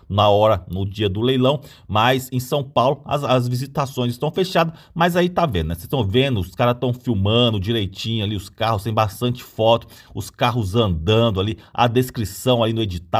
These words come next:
no site deles, dos veículos, o que tem, o que não tem, tá bem detalhada, então tá bem seguro, hein, pessoal? Muita segurança, beleza?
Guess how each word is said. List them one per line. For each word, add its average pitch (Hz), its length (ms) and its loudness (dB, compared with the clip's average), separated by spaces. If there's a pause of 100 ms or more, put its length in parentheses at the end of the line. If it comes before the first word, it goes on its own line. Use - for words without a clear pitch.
(140)
no 90 140 -2
site 107 340 -4
deles, 92 320 -2
dos 95 220 -4
veículos, 92 640 0
o 98 60 -4
que 101 120 -8
tem, 117 320 -4
o 101 80 -4
que 107 140 -14
não 104 180 -2
tem, 110 300 -4 (280)
tá 123 160 4
bem 117 440 2
detalhada, 107 840 0
então 110 320 -4 (220)
tá 127 160 4
bem 107 500 -2 (300)
seguro, 120 720 4
hein, 107 80 -2
pessoal? 80 340 -6
Muita 98 560 -2
segurança, 123 680 0
beleza? 123 420 2